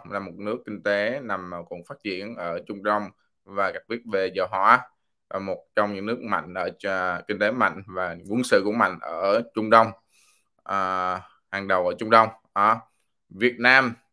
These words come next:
trong bài báo nói về, à, có nói về ông, à, Chủ tịch Quốc hội ở chuyến thăm, à,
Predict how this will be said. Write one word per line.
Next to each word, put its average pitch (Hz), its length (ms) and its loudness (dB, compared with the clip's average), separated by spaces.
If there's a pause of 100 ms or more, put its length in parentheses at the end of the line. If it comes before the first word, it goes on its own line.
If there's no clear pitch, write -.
(1500)
trong 110 140 -6
bài 104 100 -2
báo 104 280 4
nói 135 220 0
về, 95 480 2 (840)
à, 98 240 0
có 123 300 4
nói 127 260 2
về 110 380 2 (120)
ông, 110 380 -6
à, 107 240 2
Chủ 110 160 -8
tịch 117 100 -14
Quốc 139 120 -14
hội 98 420 0
ở 95 200 -14
chuyến 113 160 -6
thăm, 104 340 -6
à, 101 260 -4